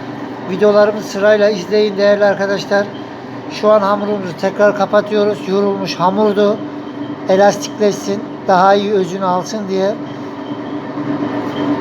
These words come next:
Burada sakızlaşsın, hamur sakız kıvamı alsın diye ustalar arasında tabiri caiz böyle konuşulur. Hamur sakızlansın,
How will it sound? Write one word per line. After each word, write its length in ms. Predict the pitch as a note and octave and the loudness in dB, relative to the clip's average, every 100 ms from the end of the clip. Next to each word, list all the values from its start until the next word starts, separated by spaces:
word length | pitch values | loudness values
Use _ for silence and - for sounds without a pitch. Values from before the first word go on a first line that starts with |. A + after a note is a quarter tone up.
| - - - - - | -2 -4 -2 0 4
Burada 600 | G3+ A3 A#3 G#3+ G#3+ G#3+ | 6 6 6 6 4 4
sakızlaşsın, 880 | - G3 G3 A3+ G3 G#3 G3+ A#3 G3+ C#3 - | 0 0 0 -2 4 2 2 -4 -4 -6 -8
hamur 240 | E3 F#3+ G#3 | -6 -4 -4
sakız 420 | - F#3+ G3+ F#3+ | -2 0 -2 -4
kıvamı 380 | G3 G3 G#3 D4+ | 2 6 6 6
alsın 440 | D4+ D4 A3+ G3+ | 4 2 -6 -4
diye 300 | G#3 G3+ F#3+ G#3 - - - - - | 0 2 2 0 -10 -16 -16 -12 -12
ustalar 280 | - G#3+ | 0 4
arasında 580 | G#3 G#3 F#3+ D3+ F#3 F3+ | 6 8 6 2 -4 -4
tabiri 520 | - F#3+ F#3+ G3 F#3+ | 0 4 4 2 -2
caiz 360 | F3+ F#3+ G3 E3 | 2 4 4 2
böyle 200 | F#3 F#3+ | 2 2
konuşulur. 580 | F#3 F#3+ F#3 - F3+ G3+ - - - - - - | 2 -2 -2 -4 -2 -2 -6 -14 -12 -10 -10 -2
Hamur 260 | F#3 G3 G#3 | 0 2 2
sakızlansın, 760 | D#3 F#3+ G#3 F#3 G3 F#3 G3+ | 2 0 0 2 4 4 -2